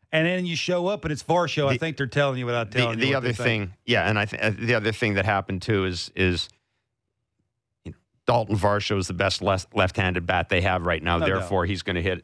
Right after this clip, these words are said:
Speaker 2: at the top of the
Speaker 1: No
Speaker 2: order.
Speaker 1: doubt. Hot hand.
Speaker 2: And Kiermaier, Kiermaier's
Speaker 1: 'Cause
Speaker 2: perfect at the
Speaker 1: e-,
Speaker 2: bottom.
Speaker 1: even,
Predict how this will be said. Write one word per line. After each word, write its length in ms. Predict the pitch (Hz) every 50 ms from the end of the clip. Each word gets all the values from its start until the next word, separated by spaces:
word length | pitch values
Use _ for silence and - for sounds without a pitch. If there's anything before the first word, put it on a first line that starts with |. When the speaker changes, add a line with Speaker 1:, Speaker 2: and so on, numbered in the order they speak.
| _ _ _
Speaker 2:
at 80 | - _
the 60 | -
top 240 | - 104 87 82 -
of 80 | - 78
the 60 | -
Speaker 1:
No 80 | 156
Speaker 2:
order. 100 | 139 120
Speaker 1:
doubt. 120 | 110 95 - _ _ _
Hot 200 | _ - 156 143
hand. 140 | 113 95 82 - _ _
Speaker 2:
And 240 | - 95 95 95 90
Kiermaier, 580 | - - 117 110 107 101 98 98 98 98 98 - _ -
Kiermaier's 440 | - 117 107 110 107 101 98 101 -
Speaker 1:
'Cause 140 | 180 156 -
Speaker 2:
perfect 400 | - 127 127 117 - - - -
at 80 | 104
the 80 | - 185
Speaker 1:
e-, 40 | 190
Speaker 2:
bottom. 280 | 202 92 87 85 -
Speaker 1:
even, 500 | 175 185 208 214 202 214 202 196 196 196